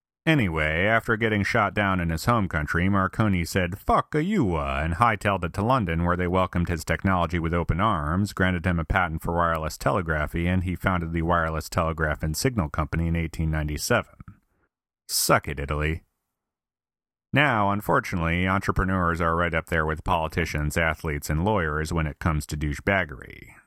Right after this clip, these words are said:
and Marconi wasted no time douching it up. The longest range radio telegraph transmission at this point was eighty miles. Impressive, but people were sending wired telegraphs across the Atlantic Ocean.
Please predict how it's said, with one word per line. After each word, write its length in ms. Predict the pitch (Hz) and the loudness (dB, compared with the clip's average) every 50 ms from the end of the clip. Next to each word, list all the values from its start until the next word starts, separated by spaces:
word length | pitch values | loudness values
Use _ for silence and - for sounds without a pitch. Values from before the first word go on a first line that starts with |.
| _ _ | _ _
and 200 | - 95 92 90 | 0 0 2 2
Marconi 540 | 87 87 85 82 - - 131 117 95 82 80 | 2 2 2 0 0 0 0 2 2 2 0
wasted 460 | 80 80 80 78 - - 82 78 76 | 0 0 0 -2 -2 -2 -4 -2 0
no 160 | 92 90 82 78 | 2 0 0 0
time 480 | - - 107 98 82 76 73 73 78 | 0 0 0 0 0 -2 -2 -2 -2
douching 340 | 73 78 76 - - 73 71 | -2 -2 -4 -2 -4 -4 -4
it 140 | 73 73 87 | -2 0 0
up. 340 | 92 82 67 - - - - - - _ _ _ _ _ _ _ _ _ _ _ _ _ _ _ _ _ | 0 0 -2 -10 -12 -12 -12 -12 -12 _ _ _ _ _ _ _ _ _ _ _ _ _ _ _ _ _
The 200 | - 117 135 143 | 2 2 4 4
longest 440 | 143 156 180 190 175 156 147 - - | 4 2 2 2 2 0 -2 0 2
range 380 | 127 120 113 110 110 107 101 98 | 2 2 4 4 2 2 2 2
radio 400 | 98 101 101 101 95 92 90 87 | 2 2 2 4 2 2 2 2
telegraph 640 | - - 95 92 92 87 85 82 80 80 80 - | 2 2 0 0 2 2 2 2 2 2 0 0
transmission 680 | - 90 85 80 78 - 85 80 78 - 85 82 82 80 | 0 0 0 0 0 0 0 0 0 0 0 0 0 0
at 120 | 85 80 | 0 0
this 180 | - 90 82 - | -2 -2 -4 -2
point 320 | - - 85 85 82 80 | -2 0 0 0 0 0
was 220 | 80 85 80 - | -2 -2 -4 -2
eighty 320 | - 101 98 95 90 90 87 | -2 -2 -2 0 0 0 0
miles. 800 | 85 80 69 67 - - - - - - - - - - - - - _ | 0 -2 -2 -6 -10 -14 -18 -18 -18 -14 -12 -10 -10 -10 -12 -16 -14 _
Impressive, 840 | - 120 120 123 127 151 147 117 - - - - - - - - - - | 0 2 2 2 2 2 0 0 -2 -4 -12 -14 -14 -20 -20 -20 -14 -2
but 240 | 123 123 127 131 - | 2 2 2 2 0
people 280 | - 165 156 143 127 | -2 -4 -2 -2 0
were 160 | 123 117 107 | 2 2 2
sending 400 | 101 - - 117 107 98 95 92 | 2 2 0 0 2 2 2 2
wired 320 | 92 92 92 90 85 80 - | 2 4 4 4 2 0 -2
telegraphs 560 | - 90 85 85 78 82 80 78 76 - - | -2 -2 -2 0 0 0 0 0 0 -2 -6
across 400 | 82 - - 87 80 78 - - | -8 -2 0 0 0 0 -2 -2
the 100 | 82 80 | -4 -2
Atlantic 380 | 78 80 82 78 73 73 73 - | -2 0 -2 -2 -2 -2 -2 0
Ocean. 500 | 92 87 78 - - - - - - | 0 0 0 -2 -6 -12 -14 -16 -18